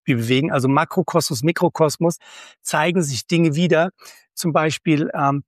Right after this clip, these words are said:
in Indien werden alle Instrumente auf Cis gestimmt, ja. Ähm, Cis,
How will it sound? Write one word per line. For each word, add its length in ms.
in 140
Indien 500
werden 200
alle 220
Instrumente 580
auf 220
Cis 380
gestimmt, 560
ja. 280
Ähm, 520
Cis, 600